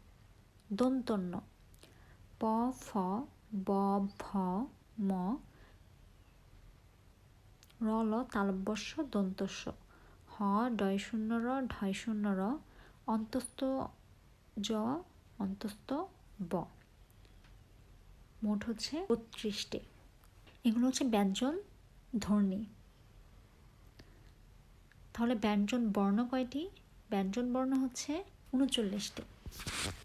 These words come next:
তাহলে আমরা জানলাম ব্যঞ্জন ধ্বনি হচ্ছে বত্রিশটি এবং ব্যঞ্জন বর্ণ ঊনচল্লিশটি।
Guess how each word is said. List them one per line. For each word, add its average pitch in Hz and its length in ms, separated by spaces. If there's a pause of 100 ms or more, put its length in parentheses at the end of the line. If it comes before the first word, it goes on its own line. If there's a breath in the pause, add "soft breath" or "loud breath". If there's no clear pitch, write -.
(540)
তাহলে 226 240
আমরা 233 220
জানলাম 202 440 (120)
ব্যঞ্জন 208 600
ধ্বনি 214 400
হচ্ছে 226 360
বত্রিশটি 214 760
এবং 208 260
ব্যঞ্জন 202 440
বর্ণ 220 280
ঊনচল্লিশটি। 214 920